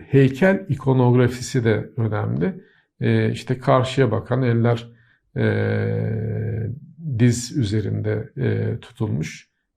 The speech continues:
bir taht veya işte sandalyeye oturan, e,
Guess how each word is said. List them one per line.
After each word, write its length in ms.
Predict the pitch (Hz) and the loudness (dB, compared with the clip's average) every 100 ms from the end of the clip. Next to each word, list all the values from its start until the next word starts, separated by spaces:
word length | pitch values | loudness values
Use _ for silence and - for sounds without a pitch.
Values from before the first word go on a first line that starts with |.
| - | -10
bir 180 | 110 - | -10 2
taht 460 | 127 120 - - | 4 4 0 -2
veya 320 | 110 107 107 | 2 2 2
işte 420 | 104 - - 110 113 _ _ _ _ | -2 -8 -4 -4 -4 _ _ _ _
sandalyeye 760 | - - 117 117 117 110 110 | -4 2 4 4 4 4 2
oturan, 600 | 107 107 113 117 156 143 | 0 -2 -2 0 0 -4
e, 80 | 120 | -4